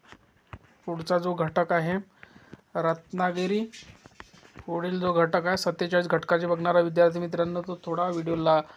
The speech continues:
अ, मोठा होईल. रत्नागिरी. व्हिडिओला लाईक करून घ्या सर्वांनी, शेअर करायचा आहे. लोहमार्ग मुंबई. पुढचा जो घटक आहे, नवी मुंबई, ठाणे शहर चालक.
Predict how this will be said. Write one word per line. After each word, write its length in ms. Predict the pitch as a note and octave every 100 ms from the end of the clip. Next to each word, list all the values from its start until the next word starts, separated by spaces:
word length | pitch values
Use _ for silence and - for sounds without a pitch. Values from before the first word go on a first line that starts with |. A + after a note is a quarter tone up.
| - - - -
अ, 40 | D#3+ E3 D#3 G2 - _ F#3
मोठा 260 | E3+ E3
होईल. 240 | F3+ F#3+ A3+ -
रत्नागिरी. 560 | F3 E3 F3 F3 F3+ G3+ A#3+ - - _ _
व्हिडिओला 280 | E3+ E3 F3
लाईक 320 | E3 E3+ -
करून 160 | F3+ F3+
घ्या 120 | F3
सर्वांनी, 420 | F3 E3+ F3 F#3+
शेअर 240 | - E3
करायचा 420 | E3 E3+ E3+ E3 F#3+
आहे. 380 | G#3 - - E3
लोहमार्ग 420 | E3 E3+ E3+ E3+
मुंबई. 480 | F3 F3 F3 G3+ A#3+ - - - _ _ _ - - _ -
पुढचा 320 | E3+ - F3
जो 120 | F3
घटक 320 | E3 D#3+ F3+
आहे, 240 | E3+ F3+ G3+ - _ _ _ _ - - - - - -
नवी 260 | E3 F3
मुंबई, 420 | F#3 F3 F3 F#3+ A3+ - _ - - _ - _ _ _ _ - _ _ _ - - _
ठाणे 340 | - F#3 F#3 F#3
शहर 280 | F#3 F3+
चालक. 540 | E3+ - E3 F#3+ A3+